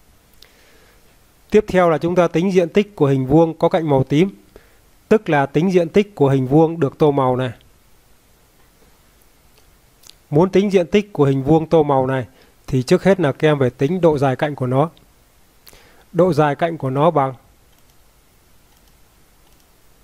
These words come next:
à, tám này, trừ đi hai này,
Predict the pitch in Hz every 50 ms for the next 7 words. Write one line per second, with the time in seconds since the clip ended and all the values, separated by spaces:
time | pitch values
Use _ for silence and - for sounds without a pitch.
0 | _ _ _ _ _ _ _ - 143 139 127 - - _ _ _ _ _ _ _
1 | _ _ _ _ _ _ _ _ _ _ _ _ - 143 139 139 156 185 208 202
2 | 156 107 - _ _ _ _ _ _ _ _ _ _ _ _ _ _ _ _ _
3 | - 147 143 135 135 143 156 123 127 151 151 151 151 143 139 131 110